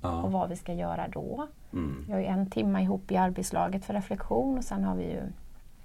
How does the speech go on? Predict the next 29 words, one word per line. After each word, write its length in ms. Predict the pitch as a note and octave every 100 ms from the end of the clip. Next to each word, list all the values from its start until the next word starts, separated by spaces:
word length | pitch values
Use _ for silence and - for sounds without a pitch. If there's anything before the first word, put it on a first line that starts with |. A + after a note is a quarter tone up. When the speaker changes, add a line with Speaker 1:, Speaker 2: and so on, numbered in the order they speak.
| - - -
Speaker 2:
olika 340 | G3+ G3 F#3 G3
många 280 | G3 D#3+ C#3
timmar 420 | - D#3 A2+ F#2+
beroende 420 | - D3+ - -
på 200 | - G#2+
vad 160 | - B2
vi 80 |
har 180 | D3+ C3+
för, 300 | C#3+ B2+ F#3 - - - - - - -
för 120 | F3
Speaker 1:
Ja. 40 | D#3+
Speaker 2:
roll 260 | D3 C#3
i 60 | D3+
arbetslaget 720 | E3 E3+ D3 - - C#3 -
i, 160 | - -
i 240 | - D#3
enskild 340 | D3+ D#3+ F3+ G3+
reflektion. 580 | G#3+ - - - - -
Men, 120 | E3
Speaker 1:
Mm. 160 | F#3+ -
Speaker 2:
men 160 | E3+ E3+
när 200 | F#3+ A3
vi 140 | G3
är 60 | D#3+
med 160 | D#3+
barnen 400 | D#3+ C#3+ - -
så 120 | F#3 -
är 60 |
det 240 | - -